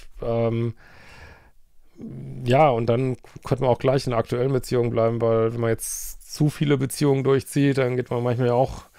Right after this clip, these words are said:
das ein oder andere kaputt im <laughs> Heim, sag ich mal, und, äh, man wird so ein bisschen, äh, ausgelutscht irgendwann, äh, und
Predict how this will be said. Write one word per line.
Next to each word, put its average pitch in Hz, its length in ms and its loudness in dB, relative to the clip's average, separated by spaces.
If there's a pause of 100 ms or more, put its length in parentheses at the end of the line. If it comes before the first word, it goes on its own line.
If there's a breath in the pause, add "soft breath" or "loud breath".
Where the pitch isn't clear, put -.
(320 loud breath)
das - 120 -10
ein 135 140 2
oder 135 200 4
andere 135 200 2
kaputt - 360 4
im - 120 6
<laughs> - 120 0
Heim, 156 260 0
sag 151 280 0
ich 147 100 2
mal, 143 280 2
und, 131 200 0 (1000 loud breath)
äh, 131 320 6
man 127 220 -2
wird 135 140 -2
so 127 80 -6
ein 123 60 -4
bisschen, 120 840 -4
äh, - 20 -8
ausgelutscht 120 1040 -2
irgendwann, 120 560 0
äh, 117 280 0
und 117 320 -2